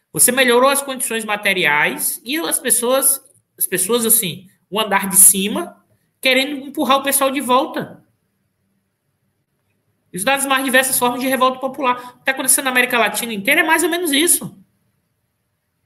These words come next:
Né? Tá? Mais ou menos isso que tá acontecendo. E é nesse sentido, essa burguesia não volta, e mesmo tendo alguns, alguns poucos, talvez, preocupados com isso,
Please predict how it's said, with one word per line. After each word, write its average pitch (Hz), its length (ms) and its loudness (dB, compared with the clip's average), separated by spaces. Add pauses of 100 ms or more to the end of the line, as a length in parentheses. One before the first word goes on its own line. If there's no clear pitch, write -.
(500)
Né? 156 340 -10 (600)
Tá? - 260 -6
Mais 311 320 2
ou 320 60 0
menos 311 200 0
isso 311 140 2
que - 60 -6
tá 311 60 2
acontecendo. 311 760 -4 (800)
E 226 60 2
é 240 60 2
nesse 311 260 4
sentido, 247 560 2
essa 247 180 4
burguesia 233 420 2
não 208 200 -2
volta, 220 380 0
e - 20 0
mesmo 240 300 0
tendo 220 220 0
alguns, 208 800 0
alguns 165 380 -2
poucos, - 460 0
talvez, 165 280 -2
preocupados 165 540 -4
com 143 160 -10
isso, 254 340 -4